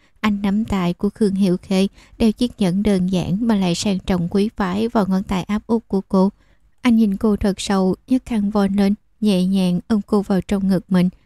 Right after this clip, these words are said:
Anh cúi đầu hôn lên môi cô một cái. Một nụ hôn đã kết thúc. Hai người buông mắt nhìn nhau, trong mắt tràn đầy hạnh phúc. Chu Nhầm Hàng nói, "Bà Chu, hôm nay em rất xinh đẹp."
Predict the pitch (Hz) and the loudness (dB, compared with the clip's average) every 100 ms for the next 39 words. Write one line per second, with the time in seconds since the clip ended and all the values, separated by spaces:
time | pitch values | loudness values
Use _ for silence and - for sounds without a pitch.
0 | _ 220 196 - 220 214 190 180 185 226 | _ -4 -4 0 0 2 2 0 0 0
1 | 202 196 185 190 180 196 190 185 - 185 | 2 0 2 0 0 -2 0 0 -2 -4
2 | 190 254 - _ _ _ - 208 196 - | -2 -4 -6 _ _ _ -4 0 0 0
3 | 190 175 180 190 175 170 208 196 233 - | 0 0 0 0 0 -2 -4 -4 -4 -2
4 | 277 269 _ _ _ _ _ 208 185 190 | -2 -2 _ _ _ _ _ -2 -2 0
5 | 190 175 180 208 208 233 - 214 185 185 | 0 0 0 -2 -2 -4 -2 -2 -2 0
6 | 180 202 - _ - 208 185 214 240 - | 0 0 -4 _ -4 -4 0 -2 -2 -4
7 | 214 185 190 180 190 160 - 254 - - | -4 -2 -4 -4 -4 -4 -2 -4 -4 -20
8 | _ _ - 220 196 175 175 190 175 175 | _ _ 2 2 2 -2 -2 -2 -2 -2
9 | 202 254 - _ _ _ 208 185 - 185 | -2 -4 -12 _ _ _ -2 -2 0 0
10 | - _ _ _ - 202 185 180 175 170 | 0 _ _ _ -2 0 0 0 0 -2
11 | - 190 220 - 220 180 180 | -4 -2 -2 -2 -2 0 -2